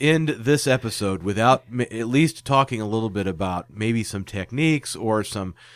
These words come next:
uh, some things to avoid, at least when we are, you know, we always go back to planning the semester, but even if, you know, it's the middle of the semester now or a little bit thereafter, and we are,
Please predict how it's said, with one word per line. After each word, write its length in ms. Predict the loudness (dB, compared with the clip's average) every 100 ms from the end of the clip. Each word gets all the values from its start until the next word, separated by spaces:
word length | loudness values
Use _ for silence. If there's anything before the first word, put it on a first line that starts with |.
| -20 -20 -12
uh, 180 | -10 -8
some 200 | -8 -6
things 260 | -4 -6 -6
to 160 | -8
avoid, 600 | -6 0 4 6 6 4
at 100 | 0
least 460 | -2 -2 -2 -6 -12 -20 -20 -20 -4
when 300 | 0 0 2
we 240 | 4 4
are, 440 | 6 6 8 6 2 -12 _ _ _ _ _
you 120 | -2 0
know, 80 |
we 160 | 4 8
always 180 | 8 8
go 100 | 4
back 220 | 2 0
to 60 | -2
planning 500 | -4 0 2 0 -4
the 80 | -6
semester, 480 | -4 -4 -4 -6 0
but 160 | 0
even 300 | 2 0 2
if, 200 | 0 0
you 140 | -4 0
know, 80 |
it's 200 | 0 -2
the 100 | -2
middle 240 | -2 0 0
of 80 | 0
the 80 |
semester 420 | -2 0 -2 -2 -2
now 240 | 0 2
or 80 | 0
a 60 |
little 180 | 0 -2
bit 160 | -2 -4
thereafter, 540 | -2 -2 -4 -6 -8 -8 -20 -20 _
and 260 | -8 -6 -4
we 180 | -4 -2
are, 640 | -2 -2 -4 -6 -10